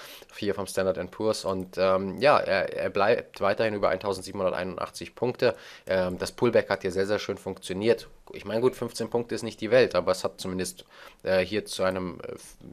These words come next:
ja, fehlerlosen Ausbruch geführt, inklusive Pullback. Äh, da kann man letztendlich nicht meckern. Nächste Woche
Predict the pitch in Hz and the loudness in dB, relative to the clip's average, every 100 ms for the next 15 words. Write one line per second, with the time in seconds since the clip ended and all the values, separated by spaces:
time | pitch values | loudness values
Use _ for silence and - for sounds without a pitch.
0 | - 101 107 - - - - - - - | -2 4 4 2 -8 -18 -18 -20 -12 -6
1 | 113 113 92 95 101 87 95 101 - 90 | 0 0 2 0 -2 -2 -2 -2 -4 -4
2 | 85 - - 92 - 104 - 95 - 92 | -4 -6 -12 -10 -4 -4 -4 -10 -8 -10
3 | 85 87 - 95 95 92 - - - - | -8 -10 -4 -2 0 -2 -2 -16 -20 -20
4 | - 90 87 - 92 90 90 80 - 85 | -12 -6 -4 -4 -6 -6 -6 -8 -10 -12
5 | 80 - 76 87 87 78 76 90 - 92 | -14 -14 -12 -10 -8 -8 -8 -8 -6 -2
6 | 98 120 | 2 2